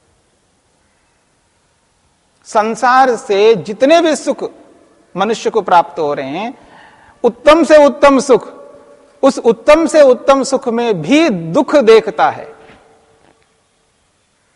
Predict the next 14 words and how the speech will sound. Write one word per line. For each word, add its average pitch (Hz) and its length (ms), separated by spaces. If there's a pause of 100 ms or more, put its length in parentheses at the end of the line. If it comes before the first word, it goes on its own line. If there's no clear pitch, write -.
(360)
ये 196 280
जो 349 140
विचार 254 460
है, 123 220 (360)
बहुत 247 300
सूक्ष्म 294 520
विचार 190 420
है। - 140 (720)
इस 247 300
सूक्ष्म 294 440
विचार 214 540
में 214 360
व्यक्ति 180 460
को 175 320